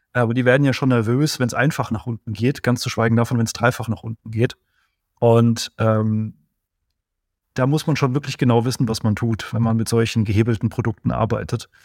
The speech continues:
Und muss sich da schon ganz genau auskennen. Für die meisten ist das tatsächlich, äh,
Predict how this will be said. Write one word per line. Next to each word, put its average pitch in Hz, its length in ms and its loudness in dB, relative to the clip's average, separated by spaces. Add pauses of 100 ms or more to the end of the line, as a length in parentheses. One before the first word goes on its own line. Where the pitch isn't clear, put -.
(300)
Und 113 380 -2
muss 123 120 0
sich 123 100 -2
da 120 100 0
schon 117 140 0
ganz 113 200 0
genau 107 260 0
auskennen. 101 560 -4
Für 123 160 -2
die 127 80 2
meisten 120 340 2
ist 120 160 -6
das 123 80 -6
tatsächlich, 117 800 -2
äh, 110 320 2